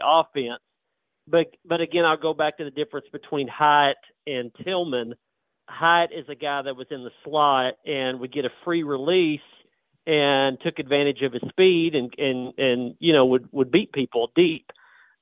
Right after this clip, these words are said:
Cedric Tillman was a guy that was having to get off press man coverage against, you know, N F L caliber D Bs at, against Georgia and Alabama and a lot of S E C corners, getting off of that and catching contested balls in traffic.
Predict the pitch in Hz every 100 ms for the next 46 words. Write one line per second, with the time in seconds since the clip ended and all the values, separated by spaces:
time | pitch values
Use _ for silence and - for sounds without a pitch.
0 | - 202 185 170 190 196 190 165 151 139
1 | 147 139 135 127 120 123 160 156 151 127
2 | 139 127 - 156 151 - 135 - 131 120
3 | - 165 147 135 127 - - _ _ _
4 | _ _ _ 160 147 156 - - - 160
5 | 160 - 175 156 165 170 175 156 170 156
6 | 147 131 139 131 143 143 135 - 104 -
7 | 135 - - 160 156 147 139 143 143 131
8 | 123 131 131 123 127 127 131 131 127 123
9 | 120 131 123 131 135 120 160 156 - -
10 | 175 175 143 135 - _ _ _ _ _
11 | 156 180 165 143 170 180 147 143 139 147
12 | 156 - 139 - 123 156 143 - 120 127
13 | 135 123 110 113 - 135 120 - 117